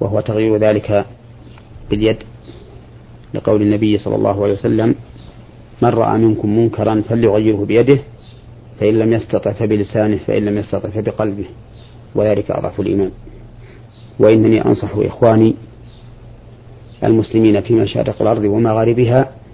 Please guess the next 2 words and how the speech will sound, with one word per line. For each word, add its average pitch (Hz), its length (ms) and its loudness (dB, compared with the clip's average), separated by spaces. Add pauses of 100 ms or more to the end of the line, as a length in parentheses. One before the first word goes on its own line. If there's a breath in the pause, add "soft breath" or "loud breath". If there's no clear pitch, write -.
(880)
أنصحهم 107 680 0 (1700)
من 110 300 2